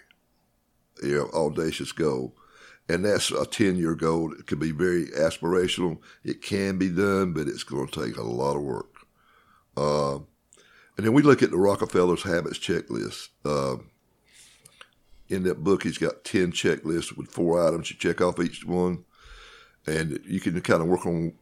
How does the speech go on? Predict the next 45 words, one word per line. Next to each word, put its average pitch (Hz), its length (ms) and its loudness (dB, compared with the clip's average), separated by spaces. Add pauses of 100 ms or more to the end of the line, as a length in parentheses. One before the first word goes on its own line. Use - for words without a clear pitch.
(140)
whatever 90 300 0
one 85 240 0
you 76 80 -2
wanna 85 200 0
work 90 220 2
on, 95 300 0
except - 320 -4 (260)
you 78 80 0
always 85 240 0
start 87 260 -2
with 80 120 -4
the 73 80 -6
number 82 320 -2
one, 85 420 0
which 78 220 -6
is - 160 -8
you 71 60 -8
gotta 71 200 -2
have 73 140 -4
alignment. 69 500 -4 (720)
Everybody 107 380 4
on 92 100 4
your 87 140 0
team, 92 540 0
everybody 90 360 0
in 82 60 0
your 71 140 -2
office 76 320 -4
has 69 100 -12
gotta 76 200 -2
be 71 120 -2
aligned 71 640 0 (560)
with 67 220 -2
your 85 200 0
vision, 80 580 0
your 78 180 -4
goals, 73 460 0
and 64 100 -8
your 67 160 -4
core 73 240 -4
values. 60 580 -4
And 65 140 -6
if 65 100 -8
they're 73 120 -2
not, 87 500 -4